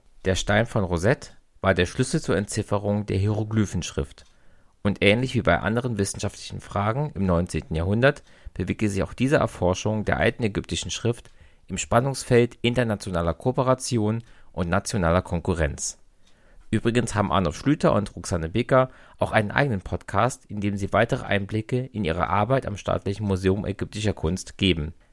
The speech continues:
Dieser ist, genau wie verwandte Folgen zu dieser Episode, in den Shownotes verlinkt. Dort gibt es auch Hinweise zu Kontakt- und Unterstützungsmöglichkeiten. Ebenso empfehle ich einen Blick auf geschichtspodcasts punkt de,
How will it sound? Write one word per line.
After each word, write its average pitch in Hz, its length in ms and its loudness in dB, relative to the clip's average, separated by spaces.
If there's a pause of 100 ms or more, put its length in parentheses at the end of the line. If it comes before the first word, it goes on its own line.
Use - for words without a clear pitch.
(260)
Dieser 143 300 4
ist, 110 320 0
genau 92 200 2
wie 95 120 -2
verwandte 101 460 0
Folgen 101 360 0
zu 85 100 -4
dieser 104 260 0
Episode, 98 600 0 (160)
in 107 120 -2
den 101 120 2
Shownotes 78 480 0
verlinkt. 90 580 0 (520)
Dort 127 220 4
gibt - 160 -6
es 87 100 -2
auch 92 140 -4
Hinweise 113 520 2
zu - 140 -8
Kontakt- - 560 -4
und 107 80 -4
Unterstützungsmöglichkeiten. 82 1300 -2 (600)
Ebenso 107 500 6
empfehle 95 400 0
ich - 120 -4
einen 87 180 0
Blick 98 240 -2
auf - 160 -2
geschichtspodcasts - 1120 -4
punkt 90 220 -2
de, 101 240 4